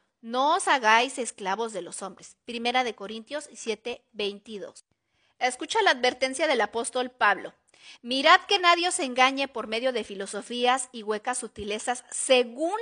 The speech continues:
las tradiciones de los hombres, conforme a los rudimentos del mundo y no según Cristo".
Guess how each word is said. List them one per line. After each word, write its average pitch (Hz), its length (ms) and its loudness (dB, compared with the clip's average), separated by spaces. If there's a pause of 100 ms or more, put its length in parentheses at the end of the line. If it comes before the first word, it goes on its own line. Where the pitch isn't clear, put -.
(120)
las 453 140 -4
tradiciones 247 720 0
de 220 100 -2
los 190 200 -8
hombres, 220 460 -4 (260)
conforme 254 500 2
a 233 60 4
los 226 160 -2
rudimentos 233 840 -4
del 202 240 0
mundo 370 400 -4 (420)
y 240 160 -8
no 262 240 0
según 294 560 -2 (240)
Cristo". 220 640 -8